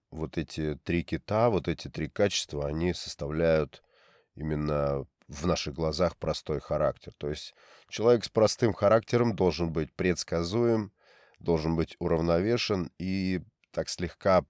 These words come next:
податлив, слегка так готов к подчинению. Так я себе вывел. Я подчёркиваю, как обычно, на всякий случай,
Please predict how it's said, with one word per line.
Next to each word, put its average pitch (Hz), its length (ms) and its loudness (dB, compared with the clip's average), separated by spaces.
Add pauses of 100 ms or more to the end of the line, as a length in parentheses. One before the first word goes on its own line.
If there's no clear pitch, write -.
податлив, 78 920 2 (500)
слегка 101 480 0
так 78 240 0
готов 90 580 2
к - 180 -20
подчинению. 87 920 0 (560)
Так - 200 2
я 73 60 -6
себе 71 280 -8
вывел. 69 520 -6 (540)
Я 85 340 4 (200)
подчёркиваю, 73 920 -2 (160)
как - 260 -2
обычно, 90 580 2
на 78 160 0
всякий 80 360 -4
случай, 92 580 -4